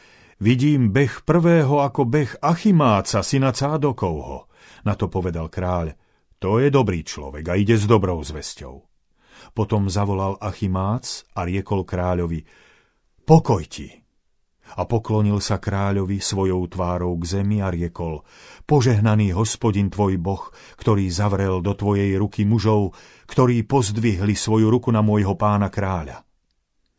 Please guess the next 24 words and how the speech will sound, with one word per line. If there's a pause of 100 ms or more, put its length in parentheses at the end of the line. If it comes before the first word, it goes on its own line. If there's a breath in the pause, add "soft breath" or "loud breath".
(300 loud breath)
A
kráľ
povedal: (1080)
„Či
pokoj
môjmu
synovi
Absalomovi?“ (1300 loud breath)
A
Achimác
odpovedal: (440 loud breath)
„Videl
som
veľký
zhon,
keď
posielal
Joáb,
služobníka
kráľovho,
i
mňa,
tvojho
služobníka,